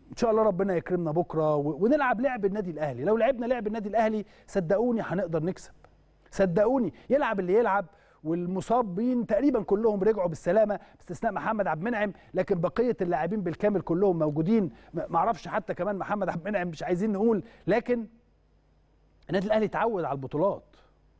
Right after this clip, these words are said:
النادي الأهلي اتعود على البطولات خلاص، ما يعرفش غير ال-، ال-، المنافسة على الألقاب، وخصوصًا البطولة الإفريقية. كابتن ماهر متواجد، الكل، الكل متواجد، كابتن ماهر عبد الواحد طبعًا،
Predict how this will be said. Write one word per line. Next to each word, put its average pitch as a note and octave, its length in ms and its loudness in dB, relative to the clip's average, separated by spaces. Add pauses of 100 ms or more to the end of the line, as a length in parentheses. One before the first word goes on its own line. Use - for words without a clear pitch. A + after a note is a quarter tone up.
(500)
النادي D#3 180 -4
الأهلي F#3 420 2 (280)
اتعود F#3+ 420 0
على C3 100 -6
البطولات E3+ 380 -4
خلاص، - 560 -4 (380)
ما D#3 80 -2
يعرفش G#3+ 340 0
غير A3+ 220 4
ال-، G#3+ 180 2
ال-، F#3 240 4 (160)
المنافسة F3 580 0
على G#3+ 480 2 (340)
الألقاب، F3+ 640 0 (240)
وخصوصًا A3 600 0
البطولة G3+ 520 0
الإفريقية. F3 600 0 (920)
كابتن D3+ 280 -4
ماهر G3+ 280 4
متواجد، F#3+ 720 2
الكل، F3+ 600 0
الكل C4 500 2
متواجد، F#3+ 380 0
كابتن - 240 -4
ماهر G3+ 240 4 (420)
عبد D3 200 -2
الواحد F3 320 0
طبعًا، F#3 380 0